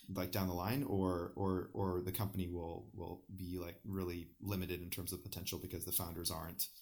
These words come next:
like, really on the same page about pretty much,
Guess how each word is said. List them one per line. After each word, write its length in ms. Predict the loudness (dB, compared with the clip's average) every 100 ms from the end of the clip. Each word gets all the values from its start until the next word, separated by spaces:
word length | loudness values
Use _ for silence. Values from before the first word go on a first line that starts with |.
| -18 -20 -6 -2
like, 80 | 4
really 480 | 8 8 8 4 4
on 140 | 6
the 60 | 12
same 220 | 12 10
page 260 | 4 2 2
about 380 | 0 -2 -6 -2
pretty 180 | 2
much, 260 | 2 0